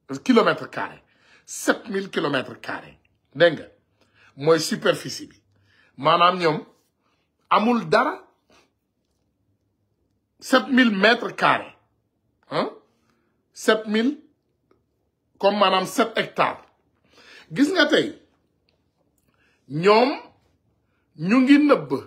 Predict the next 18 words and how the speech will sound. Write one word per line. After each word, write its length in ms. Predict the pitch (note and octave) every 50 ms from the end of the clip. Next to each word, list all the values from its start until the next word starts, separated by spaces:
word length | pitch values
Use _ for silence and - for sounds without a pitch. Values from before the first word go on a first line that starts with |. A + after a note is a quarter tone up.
| - _ -
ñu 180 | D#3 E3+ G3+ A3+
ne 140 | A3+ B3 D#4+ G#4+ - - _ _ _ _ _ _ _ -
il 160 | G3+ G#3 G3
se 160 | D#3 - A#3+ F3+ - -
cache. 760 | - - B3 G#3+ D#3 - - - - - - - - - _ _ _ _ _ _ _ _ _ _ _ _ _ _ _ _ _ _ _ _ _ _ _ _ _ _ _ _ _ _ _ _ -
Comme 320 | - B3+ B3 C#4 C#4+ D4+ D4
niñ 240 | D4 C#4+ C#4 B3+
ko 140 | - C4+ C4
doon 240 | B3 B3 A#3 A3+ A3
defee 400 | G3 G#3 - - G#3+ F#3+ G3 A3+
Ngadiaga 580 | A#3 G3+ F#3 F#3 F#3 F3+ F3 F3 E3 F3+ F#3 - -
ak 160 | F3 D#3 -
Forteza. 640 | - - F3+ E3+ D#3 - - D3+ C#3 B2 A#2+ G2+ - - _ _ _ _ _ _ _ _ _ _ _ _ _ _ -
Équipe 400 | G3 G3+ - A#3+ A#3 A#3 - _ _ _ _ _ _ _ _
Forteza, 800 | - - G#3 G3+ G3 - - G3+ F3 D#3 D#3 D3 D#3 G3 - - _ _ _ _ _
Forteza, 760 | - - C4 C4+ C#4+ F4+ D#4 A#3+ G3 E3 C#3 C3+ D3+ F#3 - _ _ _ _ _ _ _ _ _ _ _ _ _ _ _ _ _ -
Marham 440 | D3 F#3 G#3 G#3 - G3+ A3 A3+ A3
Ahmed, 320 | G3+ F#3 F3 E3+ B2+ G2+